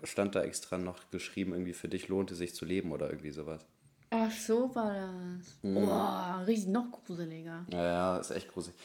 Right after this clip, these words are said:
Speaker 1: Das, ich hatte das auch bei mir im Abi-Buch, ähm, einer aus meinem Jahrgang ist gestorben,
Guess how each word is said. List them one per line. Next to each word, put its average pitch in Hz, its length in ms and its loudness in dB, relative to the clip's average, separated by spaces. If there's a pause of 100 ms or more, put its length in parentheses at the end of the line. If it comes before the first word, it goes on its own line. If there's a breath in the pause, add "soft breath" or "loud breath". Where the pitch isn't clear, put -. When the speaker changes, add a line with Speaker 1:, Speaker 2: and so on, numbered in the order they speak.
(220 loud breath)
Speaker 1:
Das, - 180 -2
ich 78 180 -4
hatte 107 140 -4
das 90 180 2
auch 95 240 4
bei 87 100 2
mir 87 140 0
im 85 100 0
Abi-Buch, 101 540 2 (640 soft breath)
ähm, 87 440 2 (120)
einer 92 200 4
aus 92 140 -2
meinem 87 160 0
Jahrgang 90 400 4
ist 73 140 -6
gestorben, 95 580 0